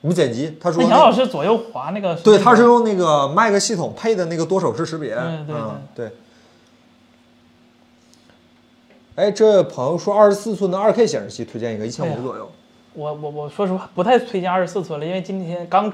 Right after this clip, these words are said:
Speaker 2: 刚搁微博上看见了一个就是小报告，说二十四寸的显示器已经是历史新低了，就是份额，就马上就要不产了。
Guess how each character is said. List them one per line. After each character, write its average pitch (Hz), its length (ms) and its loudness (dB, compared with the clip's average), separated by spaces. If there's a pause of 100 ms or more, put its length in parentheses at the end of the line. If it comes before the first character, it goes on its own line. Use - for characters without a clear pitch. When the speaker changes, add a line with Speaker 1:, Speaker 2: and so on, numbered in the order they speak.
(160)
Speaker 2:
刚 214 300 -2
搁 202 120 -2
微 175 140 0
博 156 160 -2
上 147 380 -4
看 156 180 -8
见 147 120 -8
了 143 100 -8
一 139 80 -10
个 143 340 -4
就 143 120 -12
是 139 180 -12
小 135 140 -10
报 139 120 -6
告， 156 280 0 (440)
说 175 140 -2
二 220 200 6
十 202 60 4
四 - 140 -6
寸 196 160 -8
的 180 80 -4
显 143 180 -10
示 143 160 -12
器 165 320 -6 (380)
已 147 140 -8
经 180 180 0
是 190 120 0
历 226 200 4
史 160 180 -4
新 196 320 2
低 156 200 -4
了， 123 280 -14
就 151 80 -12
是 143 80 -8
份 170 220 -8
额， 135 240 -14 (160)
就 170 140 -6
马 147 180 -8
上 190 160 -2
就 196 60 0
要 196 80 0
不 196 120 -4
产 - 200 -8
了。 - 280 -20